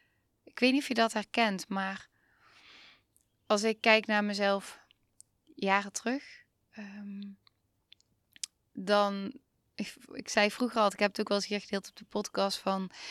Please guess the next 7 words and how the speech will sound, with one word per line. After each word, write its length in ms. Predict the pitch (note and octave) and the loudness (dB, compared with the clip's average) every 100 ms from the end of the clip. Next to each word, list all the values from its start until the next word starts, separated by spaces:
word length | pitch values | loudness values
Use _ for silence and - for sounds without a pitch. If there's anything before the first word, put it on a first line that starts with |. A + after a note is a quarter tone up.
| - - | -14 -10
ik 120 | - | -2
zie 180 | - A3 | 2 2
het 100 | - | 2
altijd 420 | F#3+ F#3+ G3 F#3+ | 0 2 0 0
als 180 | F#3+ - | -2 -2
zo'n 300 | F#3+ F#3 F3+ | -4 -6 -6
trein. 640 | - G3 G3 F#3+ F#3 F3 | 4 6 8 4 -2 -8